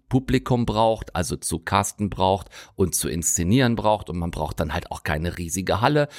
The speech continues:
mit fünfzehntausend Zuschauern, weil man's Publikum in diesem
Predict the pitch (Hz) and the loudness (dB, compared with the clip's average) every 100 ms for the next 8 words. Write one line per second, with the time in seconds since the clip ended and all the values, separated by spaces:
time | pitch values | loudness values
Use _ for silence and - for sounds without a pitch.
0 | - 85 - 98 87 - 92 95 87 92 | -6 -4 0 0 0 0 -2 0 0 0
1 | - 147 - 139 139 - 82 82 92 110 | 0 0 2 2 2 0 -4 -4 -4 -6
2 | - 117 - 131 - 104 101 104 | -2 0 0 0 0 -2 0 -2